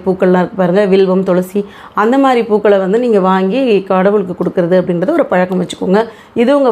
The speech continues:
வாழ்க்கையில கண்டிப்பான முறையில உங்களை நல்லா முன்னேற்றி கொண்டு வரதுக்கு வழிவகுக்கும். தொடர் வழிபாடு அப்படின்னு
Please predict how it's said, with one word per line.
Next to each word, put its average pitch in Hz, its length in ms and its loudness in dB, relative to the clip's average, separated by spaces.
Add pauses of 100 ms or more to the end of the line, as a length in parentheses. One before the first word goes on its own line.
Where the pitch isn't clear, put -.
(100)
வாழ்க்கையில 214 460 0
கண்டிப்பான 202 480 2
முறையில 190 320 2
உங்களை 190 240 0
நல்லா 190 160 2 (120)
முன்னேற்றி 220 440 2
கொண்டு 185 200 2
வரதுக்கு 175 400 -4
வழிவகுக்கும். 185 580 -2 (380)
தொடர் 247 300 2
வழிபாடு 190 480 2 (160)
அப்படின்னு 180 280 -2